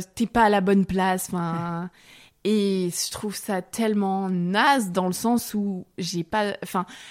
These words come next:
Speaker 1: et parce que derrière, donc du coup, moi je me suis expliquée avec lui avant de l'afficher et d'en parler. Parce que je trouvais ça nul, euh, parce que son argument était nul, parce qu'en gros il me disait que bah du coup, euh, Nespresso, ils avaient des capsules en aluminium,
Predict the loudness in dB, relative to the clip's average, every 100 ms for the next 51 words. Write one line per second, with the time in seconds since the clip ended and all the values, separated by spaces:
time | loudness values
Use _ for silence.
0 | -4 0 2 2 2 2 2 4 2 2
1 | -2 -2 -4 -4 -2 -2 -4 -8 -12 -10
2 | -8 0 0 0 0 0 0 0 0 -2
3 | -4 -6 -4 -2 0 0 0 -2 -2 -4
4 | -4 -4 -2 -4 -8 _ -16 -12 -8 -6
5 | -6 -2 0 2 0 -6 -10 -10 -12 -12
6 | -4 -2 -2 -2 -2 0 -2 -2 -2 0
7 | -2 -2 -2 4 8 8 8 2 -6 -16
8 | -12 0 4 4 6 6 6 2 0 2
9 | 0 0 -2 -4 -6 -6 -4 -2 -2 0
10 | -2 0 -2 0 2 4 2 2 0 2
11 | 0 2 2 2 2 2 4 4 6 6
12 | 6 6 4